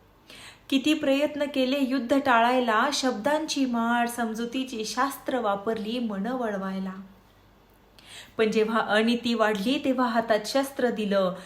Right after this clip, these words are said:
स्वतः मात्र सारथ्याचं व्रत पाळलं. गीता ज्ञान देऊन बदलली हजारो मने,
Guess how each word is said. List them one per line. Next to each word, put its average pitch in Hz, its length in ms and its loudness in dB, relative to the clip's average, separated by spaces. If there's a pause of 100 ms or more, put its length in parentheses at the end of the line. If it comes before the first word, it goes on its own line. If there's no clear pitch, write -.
(240)
स्वतः 214 480 -2
मात्र 233 400 -2
सारथ्याचं 208 760 -10
व्रत 190 260 -8
पाळलं. 190 480 -12 (1700)
गीता 269 320 6
ज्ञान 269 480 4
देऊन 254 420 6
बदलली 269 500 4
हजारो 262 480 4
मने, 208 600 -2